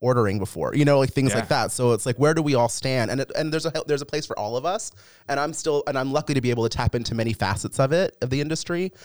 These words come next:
Speaker 1: that I don't want to be complacent in one part of it, if that makes any sense.
Speaker 2: It does.
Speaker 1: You
Speaker 2: Where do
Speaker 1: know?
Speaker 2: you think the state of the industry is right now? You just mentioned where we're at right now. Like, where
Speaker 1: Yeah.
Speaker 2: do you, and this is a question that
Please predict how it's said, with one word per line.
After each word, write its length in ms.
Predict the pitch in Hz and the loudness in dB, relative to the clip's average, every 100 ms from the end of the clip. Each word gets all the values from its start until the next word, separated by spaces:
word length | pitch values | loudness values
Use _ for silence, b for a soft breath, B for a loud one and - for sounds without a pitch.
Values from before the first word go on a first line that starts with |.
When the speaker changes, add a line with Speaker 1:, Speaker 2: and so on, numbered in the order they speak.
| B - | B 0
Speaker 1:
that 80 | 117 | 2
I 100 | 131 | 4
don't 160 | 139 | 2
want 300 | 127 120 101 | 2 0 -2
to 540 | - - 120 117 113 104 _ _ _ | -6 -6 -6 -4 -6 -8 _ _ _
be 120 | 135 | -10
complacent 680 | 123 127 - 120 110 113 95 | -6 -6 -4 -4 -4 -6 -6
in 160 | 104 101 | -6 -2
one 280 | 107 101 - _ | -2 -2 -8 _
part 260 | - 104 80 | -6 -4 -4
of 80 | 57 | -6
it, 160 | 50 - _ - | -10 -12 _ -12
if 80 | |
that 100 | 113 | -8
makes 220 | 90 101 - | -8 -8 -10
any 140 | 98 | -12
sense. 360 | - 85 - - | -10 -12 -10 -6
Speaker 2:
It 120 | 127 | -4
does. 220 | 175 131 | -2 -2
Speaker 1:
You 80 | 98 | 0
Speaker 2:
Where 80 | 127 | -2
do 40 | 147 | -2
Speaker 1:
know? 40 | |
Speaker 2:
you 40 | |
think 180 | 175 160 | -4 -6
the 80 | 151 | -6
state 300 | 113 - 90 | -8 -6 -6
of 60 | 92 | -4
the 80 | 80 | -4
industry 340 | 80 78 78 | -6 -6 -8
is 100 | 71 | -6
right 120 | 69 67 | -6 -8
now? 180 | 78 67 | -8 -8
You 140 | 85 | -6
just 160 | 95 104 | -6 -6
mentioned 240 | 101 92 | -6 -6
where 160 | 87 98 | -4 -2
we're 80 | 90 | 0
at 80 | 90 | -2
right 140 | 80 | -2
now. 140 | 80 104 | -4 -6
Like, 120 | - | -6
where 280 | 87 95 120 | -4 -2 -2
Speaker 1:
Yeah. 180 | 107 92 | -2 -4
Speaker 2:
do 80 | |
you, 160 | 101 101 | -4 -4
and 100 | 92 | -6
this 100 | 98 | -8
is 60 | - | -8
a 40 | |
question 420 | 95 95 90 87 85 | -8 -6 -6 -6 -8
that 160 | 80 | -10